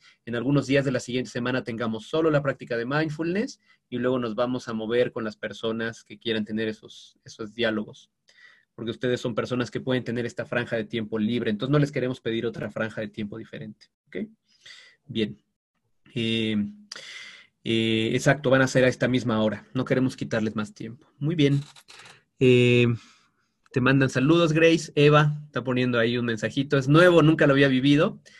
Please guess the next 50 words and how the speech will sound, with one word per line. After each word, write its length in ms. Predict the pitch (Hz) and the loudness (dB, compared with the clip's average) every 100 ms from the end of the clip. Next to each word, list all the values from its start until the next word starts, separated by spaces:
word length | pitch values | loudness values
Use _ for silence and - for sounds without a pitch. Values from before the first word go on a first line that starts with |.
| - - | -16 -4
Puso 240 | 143 151 | 0 4
un 100 | 147 | 4
me-, 80 | 139 | 2
<laughs> 320 | - - - | 0 -8 -6
un 80 | 175 | 0
mensajito 440 | 170 151 143 151 | 4 4 2 4
de 80 | 143 | 4
salud 260 | 135 131 151 | 4 6 6
en 80 | 156 | 6
la 120 | - | 4
pantalla. 680 | 117 113 147 147 147 147 - _ - - - | -2 -2 0 2 2 -2 -6 _ -20 -16 -8
Me 140 | 123 | -4
sentí 360 | 127 123 139 131 | -4 -4 -4 -2
como, 400 | 147 131 123 117 | -2 -2 -2 -2
este, 420 | 110 - - 117 | -4 -8 -12 -10
como 160 | 113 | -8
en 60 | 120 | -8
estos 220 | 120 147 | -6 -8
programas 520 | 120 117 117 123 117 | -4 -2 -2 -2 -4
donde, 380 | 107 104 104 104 _ - _ - | -4 -4 -4 -6 _ -20 _ -12
ah, 120 | - | -10
en 220 | 110 117 | -10 -8
algún 280 | 117 123 135 | -6 -4 -4
punto 300 | 135 127 127 | -4 -4 -2
llegan 320 | 120 123 123 | 0 0 -2
al 120 | 113 | -4
presentador 800 | 107 113 110 104 107 110 120 117 | -8 -10 -6 -4 -2 0 -2 -2
los, 340 | 113 107 - - | -6 -8 -12 -20
los 120 | - | -14
papelitos 680 | - 107 117 120 107 113 - | -12 -8 -8 -8 -8 -10 -8
y 20 | |
entonces, 680 | 107 110 107 110 110 _ _ - - - _ - | -8 -8 -10 -12 -14 _ _ -18 -18 -20 _ -2
bueno, 280 | 113 104 | -2 -2
así 140 | 107 127 | -6 -8
me 100 | 123 | -8
sentí. 300 | 107 104 110 | -8 -10 -12
En 100 | 104 | -10
fin, 240 | 107 101 | -10 -8
algo 180 | 120 120 | -6 -6
de 40 | |
mi 80 | 113 | -6
infancia, 380 | 104 110 104 110 | -6 -4 -4 -8
¿qué 100 | - | -8
les 160 | 110 104 | -8 -8
digo? 200 | 104 _ _ - - - | -10 _ _ -20 -20 -8
Les 80 | 170 | 2
mando 140 | 220 | 4
un 80 | 233 | 8
abrazo 320 | 190 185 170 | 8 8 6
grande. 560 | 151 190 190 147 170 | 6 6 6 4 2